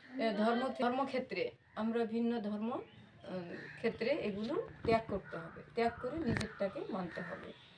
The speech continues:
এই শিবগোত্রের শিব নিরাকার সাধনা, এটা সাকারে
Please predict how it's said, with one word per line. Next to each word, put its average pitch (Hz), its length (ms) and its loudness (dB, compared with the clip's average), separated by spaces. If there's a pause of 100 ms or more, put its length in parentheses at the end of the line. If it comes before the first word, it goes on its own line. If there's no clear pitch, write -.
(400)
এই 220 120 -2
শিবগোত্রের 247 840 -2
শিব 247 540 2 (640)
নিরাকার 220 420 -2
সাধনা, 185 500 -8 (440)
এটা 226 320 -2 (120)
সাকারে 233 480 2